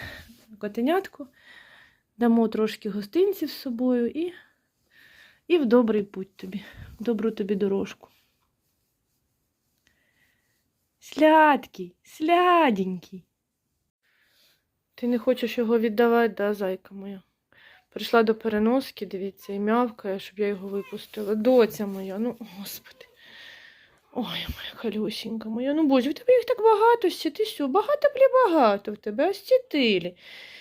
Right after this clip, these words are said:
Я не думаю, що всіх розберу, то тобі буде з ким ще, ех, нянчиться, зайка моя.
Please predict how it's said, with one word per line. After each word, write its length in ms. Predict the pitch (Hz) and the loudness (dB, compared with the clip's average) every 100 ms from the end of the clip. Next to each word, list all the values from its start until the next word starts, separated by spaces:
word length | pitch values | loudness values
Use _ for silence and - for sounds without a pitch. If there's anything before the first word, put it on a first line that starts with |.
| - | -6
Я 140 | 427 440 | 2 4
не 120 | 453 | 6
думаю, 360 | 453 440 415 | 6 4 2
що 140 | - 370 | 2 0
всіх 280 | - 339 302 | 2 0 0
розберу, 500 | 294 269 277 285 277 | -2 0 2 2 0
то 100 | 254 | -2
тобі 200 | 294 302 | -2 0
буде 300 | 311 370 349 | 2 4 2
з 80 | |
ким 240 | - 233 214 | 0 -2 -2
ще, 240 | - 214 - - - - - - - | -2 -8 -10 -18 -20 -20 -20 -20 -2
ех, 140 | 220 226 - - - - - - _ - 220 - - - - | 0 0 -4 -8 -16 -14 -14 -16 _ -20 -18 -18 -20 -12 2
нянчиться, 640 | 262 220 208 - 208 220 | 4 6 2 -4 -10 -6
зайка 480 | 226 330 294 226 214 | 0 4 4 2 -2
моя. 300 | 185 190 180 | -12 -14 -16